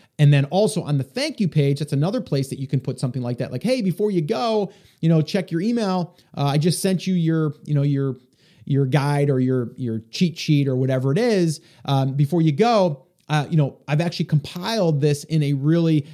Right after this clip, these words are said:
digestible guide for you, and you can check it out here and get access for just four dollars and ninety-nine cents." So you can put the offer there too,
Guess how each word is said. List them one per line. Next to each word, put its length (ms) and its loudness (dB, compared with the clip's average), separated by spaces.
digestible 760 2
guide 460 -2
for 100 -4
you, 340 2
and 300 2
you 100 2
can 100 4
check 200 -2
it 80 0
out 140 -4
here 360 0
and 100 0
get 120 2
access 400 -4
for 120 -4
just 280 -6
four 160 -4
dollars 240 -4
and 60 -6
ninety-nine 280 -8
cents." 260 -14
So 220 -10
you 20 -4
can 60 -6
put 140 0
the 100 -4
offer 240 -8
there 160 -8
too, 340 -4